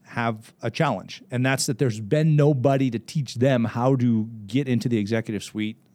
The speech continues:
senior vice president level, things like that in society. I'm going to do that because I think we need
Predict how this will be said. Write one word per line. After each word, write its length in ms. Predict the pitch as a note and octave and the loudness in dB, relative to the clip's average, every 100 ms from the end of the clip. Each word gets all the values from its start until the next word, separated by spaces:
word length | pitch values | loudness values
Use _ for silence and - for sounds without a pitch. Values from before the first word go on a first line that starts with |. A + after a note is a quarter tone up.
| - | -14
senior 600 | C#3 C#3+ B2+ B2 A#2 G#2 - - - | -4 0 2 2 2 -2 -6 -20 -4
vice 200 | B2+ A2 | -2 0
president 400 | - A#2+ A2+ A2 | 0 0 0 -2
level, 220 | A2 G#2+ | -2 -2
things 260 | G2 A#2+ G#2 | -4 -4 -4
like 140 | F#2+ | -4
that 220 | C3+ C3 | -4 -4
in 100 | G#2+ | -4
society. 580 | F#2+ G2+ C3+ C#3 F2+ - _ _ _ _ _ - | -6 -6 -4 -4 -6 -12 _ _ _ _ _ -2
I'm 260 | G#2+ C3 A#2 | 2 2 2
going 260 | F#2+ G#2+ | 0 0
to 120 | - | 0
do 180 | C3 E3+ | 4 4
that 260 | A#2+ - - - _ _ _ _ _ _ | 2 -4 -18 -20 _ _ _ _ _ _
because 260 | - A#2+ A2+ | -2 -2 0
I 140 | A2 | -2
think 220 | G#2+ B2+ G#2+ | -2 -4 -4
we 140 | G2+ | -4
need 280 | G2+ G#2 | -2 -4